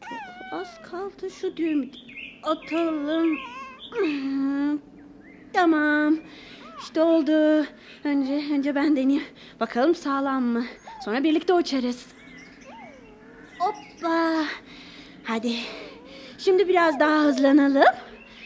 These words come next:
Evet. Yaşasın. Uçar gibi. Ha.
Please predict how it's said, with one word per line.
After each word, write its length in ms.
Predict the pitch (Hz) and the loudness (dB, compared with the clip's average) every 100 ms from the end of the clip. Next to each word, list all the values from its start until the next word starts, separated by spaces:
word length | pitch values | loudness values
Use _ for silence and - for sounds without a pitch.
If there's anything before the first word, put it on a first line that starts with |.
| - - - - 370 392 359 349 311 294 - - - | -20 -20 -16 -4 0 2 2 -2 -4 -10 -18 -18 0
Evet. 760 | 311 302 311 302 294 294 294 311 - - - - - 587 427 453 | 4 8 8 8 6 4 0 -4 -12 -20 -20 -20 -20 -20 -20 -8
Yaşasın. 680 | 247 269 330 370 - 453 440 - - - - - - - | -2 0 6 6 8 10 10 8 0 -10 -20 -20 -20 -8
Uçar 680 | 392 403 466 480 480 453 | -6 -2 0 2 2 0
gibi. 240 | 415 403 415 339 - - - - - - | -6 -6 -6 -6 -10 -14 -18 -20 -20 -6
Ha. 240 | 392 381 | -2 0